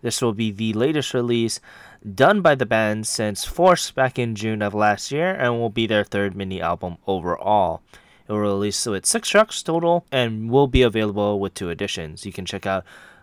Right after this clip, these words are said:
all the lovely information about this on our site, as long as the official teaser for it on our site as well.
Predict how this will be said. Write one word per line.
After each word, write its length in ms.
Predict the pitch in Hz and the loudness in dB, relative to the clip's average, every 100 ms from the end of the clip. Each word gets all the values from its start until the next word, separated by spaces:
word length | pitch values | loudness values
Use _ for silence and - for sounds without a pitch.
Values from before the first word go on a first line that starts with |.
| _ _ _ _ _ 196 | _ _ _ _ _ 4
all 200 | 220 202 | 4 4
the 200 | 180 147 | 0 2
lovely 340 | 143 139 135 | 2 2 0
information 540 | 131 - 117 104 113 | 0 -2 -4 -4 -4
about 300 | 101 95 95 | -2 -2 -2
this 240 | 98 95 - | -4 -6 -2
on 180 | 151 196 | 0 2
our 120 | 185 | 2
site, 380 | - 156 165 247 _ _ - | 0 0 -2 -4 _ _ -8
as 140 | 123 | -2
long 160 | 123 113 | 0 2
as 140 | 104 | -2
the 140 | 107 101 | -4 -6
official 340 | 98 107 101 | -4 -6 -6
teaser 460 | - - 214 151 135 | -4 -2 0 -2 -4
for 260 | 123 113 | -2 0
it 160 | 107 120 _ 113 | 0 -4 _ -6
on 100 | 95 | -4
our 100 | 92 | -4
site 200 | 85 80 | -8 -8
as 160 | 85 | -10
well. 220 | - - | -12 -16